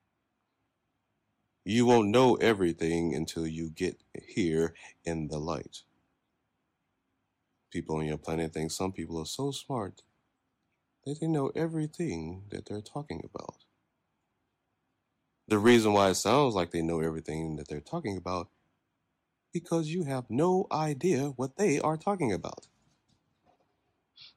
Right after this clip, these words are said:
It just sounds smart to you because you don't know the big words they use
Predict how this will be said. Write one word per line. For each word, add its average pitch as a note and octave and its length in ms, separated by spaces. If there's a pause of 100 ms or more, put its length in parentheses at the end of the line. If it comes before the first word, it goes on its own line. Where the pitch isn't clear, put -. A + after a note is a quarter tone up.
(220)
It F#2+ 120
just F#2+ 280
sounds F#2+ 580
smart F#2 360
to F#2 100
you G#2 260
because D#2 420
you E2 60
don't D#2+ 180
know D#2+ 120
the D#2 100
big D#2+ 260
words F2+ 480
they E2 120
use E2+ 680